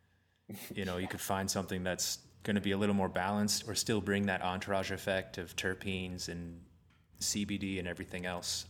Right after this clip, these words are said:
without hitting it as hard. But it's a,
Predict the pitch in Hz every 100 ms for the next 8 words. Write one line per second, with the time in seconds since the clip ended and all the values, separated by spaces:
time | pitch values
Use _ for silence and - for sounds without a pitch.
0 | - 95 92 101 101 101 110 104 104 104
1 | 101 107 107 107 - - - - - _
2 | _ _ _ _ _ _ _ _ - 98
3 | - - - - 113 - 123 110